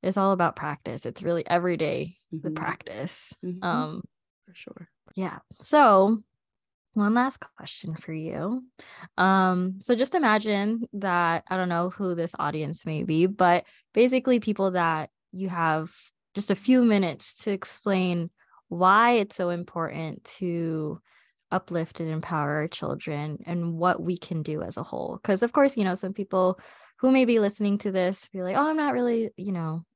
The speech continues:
Speaker 1: a kids person. Like, I don't know what I could do, what I can say."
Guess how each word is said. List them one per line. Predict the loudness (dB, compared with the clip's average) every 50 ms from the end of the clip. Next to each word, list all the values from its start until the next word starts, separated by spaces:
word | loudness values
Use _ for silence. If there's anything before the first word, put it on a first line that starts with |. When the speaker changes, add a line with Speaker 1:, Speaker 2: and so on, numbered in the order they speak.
| _ -6
Speaker 1:
a | -4 -4 -2 -2 -2 -4 -4 -6 -8 -10 -12 -16 _ _ _ _ _ _
kids | 0 0 0 0 0 -6
person. | -6 -2 0 0 0 0 -2 -4 -6 -4 -4 -6 -6 -6
Like, | -6 -8 -8 -8
I | -8
don't | -6 -6
know | -6 -4 -4
what | -4 -6
I | -6
could | -8 -10 -6 -2
do, | 2 4 4 4 4
what | 2 0
I | -2
can | -4 -8 -10
say." | -8 -4 0 2 2 2 2 2 0 -2 -4